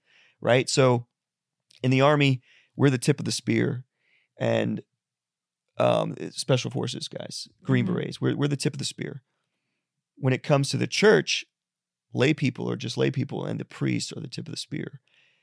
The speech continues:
Speaker 1: And so you priests out there, you're about to be called to go do what, you know, a-, an O D A would do in war. You're gonna be called to go into the front lines,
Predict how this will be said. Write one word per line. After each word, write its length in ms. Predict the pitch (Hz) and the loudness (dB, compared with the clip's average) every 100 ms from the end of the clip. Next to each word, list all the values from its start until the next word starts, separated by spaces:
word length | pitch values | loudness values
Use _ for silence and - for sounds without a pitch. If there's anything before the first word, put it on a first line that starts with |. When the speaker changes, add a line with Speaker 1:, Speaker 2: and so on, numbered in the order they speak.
| _ _ - | _ _ 2
Speaker 1:
And 500 | 123 123 117 117 120 _ _ _ _ _ | 6 6 4 0 -6 _ _ _ _ _
so 140 | - | -2
you 180 | 127 156 | 0 0
priests 360 | - 185 208 - | -2 -2 0 2
out 160 | 110 - | 0 0
there, 260 | 117 110 | -2 -2
you're 260 | 104 120 156 | -4 0 2
about 240 | 147 143 | 2 0
to 60 | 135 | -2
be 100 | 127 | -6
called 340 | - 131 127 | -2 0 0
to 60 | 120 | -2
go 160 | 120 113 | -4 -4
do 480 | 117 117 117 - - _ _ _ _ _ _ _ _ _ | -4 -2 -4 -6 -14 _ _ _ _ _ _ _ _ _
what, 480 | 117 113 113 - - _ _ _ _ _ _ _ _ - | -6 0 0 -2 -8 _ _ _ _ _ _ _ _ -6
you 120 | 123 | -4
know, 200 | 110 110 | -2 -4
a-, 260 | - - - | -6 -10 -8
an 120 | 120 117 | -4 0
O 120 | 123 | 0
D 220 | 120 113 | 0 0
A 80 | 117 | 0
would 200 | 113 - | -2 -6
do 180 | 117 117 | -6 -6
in 140 | 113 | -6
war. 340 | 110 117 127 - _ - | -6 -6 -8 -14 _ -10
You're 120 | 113 | -6
gonna 180 | 120 113 | -6 -6
be 100 | 120 | -4
called 240 | 131 123 | -4 -2
to 60 | - | -2
go 200 | 123 135 | -4 -2
into 120 | 143 | -4
the 80 | 143 | -6
front 260 | 151 143 | -6 -6
lines, 500 | 127 110 113 - - | -6 -6 -8 -12 -18